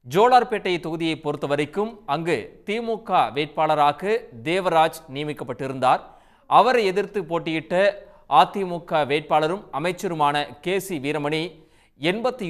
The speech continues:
ஏழாயிரத்து நூற்று பதினெட்டு வாக்குகள் மட்டுமே பெற்று தோல்வியை சந்தித்திருக்கிறார். தொள்ளாயிரத்து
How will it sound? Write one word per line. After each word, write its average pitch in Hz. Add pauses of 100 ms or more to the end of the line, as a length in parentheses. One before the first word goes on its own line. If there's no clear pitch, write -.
ஏழாயிரத்து 185 (240)
நூற்று 196 (240)
பதினெட்டு 190 (120)
வாக்குகள் 180
மட்டுமே 156 (100)
பெற்று 147 (260)
தோல்வியை 185 (180)
சந்தித்திருக்கிறார். 127 (760)
தொள்ளாயிரத்து 220